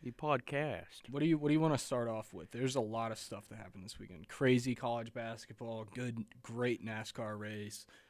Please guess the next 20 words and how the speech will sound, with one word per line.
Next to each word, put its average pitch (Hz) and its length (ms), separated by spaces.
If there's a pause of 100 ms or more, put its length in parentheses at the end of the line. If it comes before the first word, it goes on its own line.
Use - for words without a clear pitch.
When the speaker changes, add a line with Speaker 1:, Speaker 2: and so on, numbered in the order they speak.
(440)
Speaker 2:
N 123 60
B - 20
A 151 40
Speaker 1:
Um, 165 320
Speaker 2:
All-Star 113 440
Weekend 113 440
that 107 120
we 113 80
missed 110 320
last 107 320
week 107 180
'cause 107 320
we 107 140
were 104 100
both 107 400
really, 107 300
really 104 280
busy 107 300
with 104 140
school. 107 480